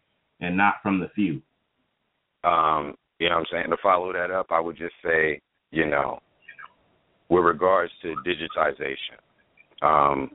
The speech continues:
Speaker 2: you know, we, we just gotta get with it. We gotta understand that things are moving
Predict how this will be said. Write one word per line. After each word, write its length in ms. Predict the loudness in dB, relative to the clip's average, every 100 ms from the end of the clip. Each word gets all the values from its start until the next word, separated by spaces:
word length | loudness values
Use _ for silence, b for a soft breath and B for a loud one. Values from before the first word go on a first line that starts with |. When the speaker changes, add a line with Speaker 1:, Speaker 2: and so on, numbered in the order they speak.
| _ _ 0
Speaker 2:
you 100 | 2
know, 260 | 2 0 -6 B B B B 0
we, 140 | 2
we 180 | 4 2
just 220 | 2 2
gotta 240 | 0 0 -4
get 200 | -4 -4
with 180 | -6 -6
it. 120 | -8
We 140 | -6
gotta 200 | -2 0
understand 720 | 0 -2 -8 -10 -6 -4 -2
that 180 | -2 -2
things 240 | -4 -4 -4
are 80 |
moving 300 | -2 -2 -2